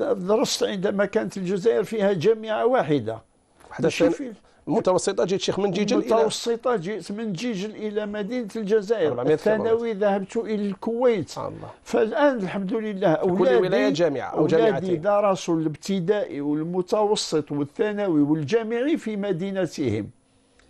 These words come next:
Speaker 1: م-، وأمام أمهم وأبيهم وجدهم إلى آخره وأجدادهم وجداهما. إذن فخطوة كبيرة جدًا، جدًا قطعناها. نريد الأحسن كما يقول الشاعر:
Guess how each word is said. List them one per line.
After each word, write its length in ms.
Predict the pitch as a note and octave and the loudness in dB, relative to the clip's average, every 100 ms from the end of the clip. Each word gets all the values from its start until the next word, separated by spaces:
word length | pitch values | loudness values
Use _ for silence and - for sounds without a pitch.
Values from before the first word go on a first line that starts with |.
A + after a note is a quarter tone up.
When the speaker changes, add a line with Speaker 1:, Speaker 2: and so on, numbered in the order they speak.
| _ _ - | _ _ -8
Speaker 1:
م-، 380 | G#3 F3 F3 E3 | 0 2 2 2
وأمام 760 | F3 F3 E3+ E3+ F3 F3+ F3 | 2 4 2 0 0 0 0
أمهم 720 | E3+ D#3 D#3+ D3+ D3+ A2+ D3 E3 | -2 0 -2 -2 0 2 0 0
وأبيهم 640 | C3+ C3 D3 D#3+ C#3+ D#3+ | -2 0 0 2 2 2
وجدهم 840 | F3 C#3+ C#3 D3 E3+ C#3+ F3 E3+ | 0 0 -2 2 2 4 2 -2
إلى 300 | E3+ E3+ D3+ | -4 0 0
آخره 220 | A#2+ - C#3 | 0 0 0
وأجدادهم 1000 | D3+ C3+ G2+ C#3+ F3 D#3 C3+ D3 D3 | 2 2 0 0 2 4 4 4 2
وجداهما. 840 | D3 B2 B2+ A#2+ D3+ C3+ B2+ E3 G#3+ - - - - - | 2 0 -4 0 2 2 0 -2 -2 -4 -18 -18 -10 0
إذن 280 | F3 A#3 G#3 | 2 2 0
فخطوة 1120 | - G#3+ G3+ G3 G3+ - - B4+ - E3 C#3+ | -2 -2 -2 -4 -4 -4 0 -2 0 0 0
كبيرة 640 | - D3+ C#3+ G#3 A#3 F#3 D3 G2+ | 2 0 0 0 0 2 0 -2
جدًا، 380 | F3 F3+ B2+ C#3 | -4 -4 -2 -4
جدًا 480 | B2 A2 G#3 C#3 A#3+ | -4 -6 -6 -2 -2
قطعناها. 800 | A#3+ F#3 D#3 C3 B2+ G#2+ F2 - _ - - _ - | 0 -2 0 -2 0 0 0 -8 _ -20 -20 _ 0
نريد 420 | B2 D3 F#3 F#3+ | 4 4 4 2
الأحسن 640 | C#4+ C4+ - - G#3 G3+ - _ | 0 0 -4 -2 -2 -2 -8 _
كما 240 | - D3+ D#3 | -8 -4 0
يقول 260 | D3 D3+ | 0 -2
الشاعر: 500 | D#3 - D#3 B2 C3 | -4 -2 2 4 2